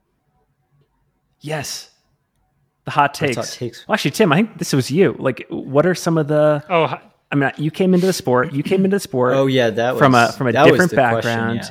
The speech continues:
Speaker 2: yeah.
Speaker 1: and you probably had preconceptions and maybe some conceptions. What were some of the hot takes you had in the sport that still stand today?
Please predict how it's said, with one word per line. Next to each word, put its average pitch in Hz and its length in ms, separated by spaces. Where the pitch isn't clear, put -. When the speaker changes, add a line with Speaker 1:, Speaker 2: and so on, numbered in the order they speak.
Speaker 2:
yeah. 127 80
Speaker 1:
and 120 120
you 120 60
probably 139 280
had 143 180
preconceptions 117 1000
and 123 140
maybe 123 200
some 127 380
conceptions. 113 800
What 135 300
were 151 80
some 139 200
of 127 40
the 127 80
hot 131 240
takes - 180
you 123 60
had 120 180
in 113 40
the 117 60
sport 117 440
that - 260
still 120 260
stand 113 380
today? 113 280